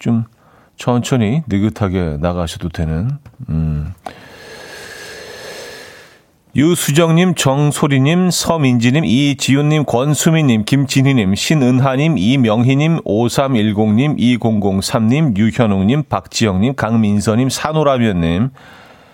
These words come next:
신지연님, 밍밍이님, 정영림님, 외 많은 분들, 어, 이 아침에, 이 추운 아침에 함께하고 계십니다. 반갑습니다.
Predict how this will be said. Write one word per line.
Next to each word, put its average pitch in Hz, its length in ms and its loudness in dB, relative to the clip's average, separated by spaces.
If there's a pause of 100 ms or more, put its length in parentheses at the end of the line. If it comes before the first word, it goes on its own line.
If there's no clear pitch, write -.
신지연님, 156 760 2
밍밍이님, 123 680 2 (200)
정영림님, 117 1800 0 (120)
외 92 160 0
많은 87 320 -2
분들, 87 380 -4 (460)
어, 80 120 -4
이 92 140 -2
아침에, 85 500 -4 (300)
이 87 100 -6
추운 127 300 -2
아침에 98 260 -4
함께하고 95 380 -2
계십니다. 82 320 -6
반갑습니다. 98 880 -2